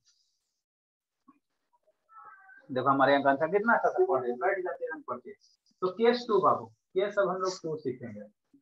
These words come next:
अब इसको शांति से देखना है। विजन बाबू, विजन बाबू, न्यूमरेटर is same, है ना? विजन बाबू, क्या न्यूमरेटर is same, है ना? न्यूमरेटर is same।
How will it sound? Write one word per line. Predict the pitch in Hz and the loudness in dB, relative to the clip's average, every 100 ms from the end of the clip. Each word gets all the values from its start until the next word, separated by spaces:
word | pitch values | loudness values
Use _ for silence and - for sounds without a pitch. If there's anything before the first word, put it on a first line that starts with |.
| _ _ _ _ | _ _ _ _
अब | 151 | -4
इसको | 170 202 | -2 -2
शांति | 196 196 190 196 | 0 2 2 0
से | 196 160 | -2 -4
देखना | 131 120 107 | -6 -4 -6
है। | 107 _ _ _ _ _ _ _ _ _ - _ _ _ _ _ _ _ _ _ _ _ - - 143 | -8 _ _ _ _ _ _ _ _ _ -20 _ _ _ _ _ _ _ _ _ _ _ -20 -16 -6
विजन | 175 240 | 0 4
बाबू, | 208 175 226 226 - | 4 4 2 0 -4
विजन | 180 202 - | -2 -2 -4
बाबू, | 165 170 196 | 0 0 0
न्यूमरेटर | 196 190 190 214 190 | -2 -2 -2 0 0
is | - | -2
same, | - 240 - _ - - - - - | -8 -16 -16 _ -6 -4 -2 0 0
है | |
ना? | - - - _ - - | -2 -2 -4 _ -16 -6
विजन | 143 196 | -2 2
बाबू, | 196 190 - | 4 2 4
क्या | 208 220 | 4 4
न्यूमरेटर | 160 160 156 160 151 | 0 0 2 4 2
is | 131 | 2
same, | - 117 | -4 -8
है | 175 | -6
ना? | 151 | -4
न्यूमरेटर | 131 131 123 127 120 | -2 0 -2 -2 -4
is | - | -4
same। | 104 | -10